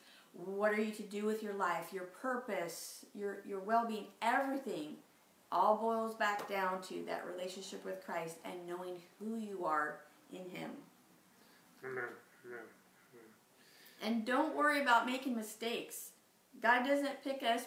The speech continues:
Speaker 1: because we're perfect, like Andrew and Dave were talking about. He loves us anyways. He's like a parent who, their kid can be as good as gold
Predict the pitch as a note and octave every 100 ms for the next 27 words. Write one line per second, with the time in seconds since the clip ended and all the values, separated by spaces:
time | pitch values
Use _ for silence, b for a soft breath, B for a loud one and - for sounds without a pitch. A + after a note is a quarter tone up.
0 | - G#3+ A#3+ A3 A3 A3 A#3 G#3+ G#3+ G#3+
1 | B3+ B3+ A#3+ G#3+ G#3 G3 G#3+ A3 A3+ G#3+
2 | G#3+ G#3+ G#3 G3 A3+ B3 B3 G#3+ F#3 E3+
3 | E3+ G3 - B B B B B B B
4 | B - - B3+ C4 A#3+ A3+ C#4 B3 A3
5 | A3 A3+ - - A#3 D4 F4+ F3+ D3+ -
6 | - - - - - C#4 D4 C#4+ C#4 -
7 | C4+ D4 C4+ B3+ B3 B3+ B3 A#3+ A#3+ B
8 | B B - B3 B3+ B3+ D4+ D4 - C4+
9 | A#3+ A#3+ A3+ G#3+ C#4 C#4 - B3+ C4 C#4
10 | C#4 A#3+